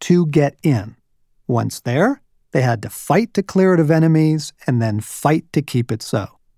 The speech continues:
David had to fight to secure his throne, and he too had to fight to keep it. God has long fought for the romance he desires with us,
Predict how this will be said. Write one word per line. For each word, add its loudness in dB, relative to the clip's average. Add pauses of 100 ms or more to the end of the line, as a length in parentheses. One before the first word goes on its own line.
(140)
David 2
had 2
to 0
fight 0
to -4
secure 0
his 2
throne, 2 (280)
and 0
he 4
too 2
had -2
to -2
fight -2
to -2
keep -2
it. -10 (360)
God 2
has -6
long 4
fought 0
for -2
the 0
romance 0
he 0
desires -2
with -4
us, -4